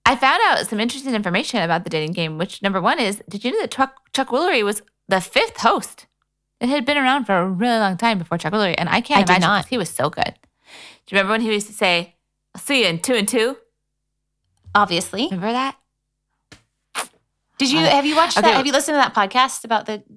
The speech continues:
Speaker 2: the guy, the serial killer that was on
Speaker 1: Oh.
Speaker 2: The Dating Show? Is that number, is that number
Speaker 1: Megan,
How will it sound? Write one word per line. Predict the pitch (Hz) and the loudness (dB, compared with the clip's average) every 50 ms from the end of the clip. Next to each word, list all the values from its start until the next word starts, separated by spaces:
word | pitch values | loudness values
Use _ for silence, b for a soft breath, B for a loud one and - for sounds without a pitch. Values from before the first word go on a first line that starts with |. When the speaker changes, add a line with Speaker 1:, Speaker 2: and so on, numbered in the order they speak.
| - | -4
Speaker 2:
the | - 208 202 190 | -2 -2 -2 0
guy, | 196 196 175 170 185 214 - | 0 2 2 2 0 -2 -6
the | - 208 196 | -8 -12 -8
serial | - 196 185 190 196 196 | -4 -2 0 0 0 0
killer | - 240 233 247 247 | -2 -4 -4 -4 -4
that | 233 226 | -4 -4
was | - 190 - | -6 -6 -4
on | - 185 185 | -2 2 4
Speaker 1:
Oh. | - | 4
Speaker 2:
The | 339 175 | 4 4
Dating | 175 175 185 202 220 | 2 -2 -2 -4 -4
Show? | - - 247 269 294 - _ _ _ _ _ _ _ - - - - | -2 0 0 -2 -2 -6 _ _ _ _ _ _ _ -18 -12 -10 -6
Is | - | -2
that | 233 - - | -2 0 0
number, | 208 214 214 202 | 2 2 2 0
is | - - 196 | 0 2 0
that | 190 - | 0 2
number | 196 196 190 | 2 2 0
Speaker 1:
Megan, | 196 214 208 190 196 | 2 2 0 -2 -4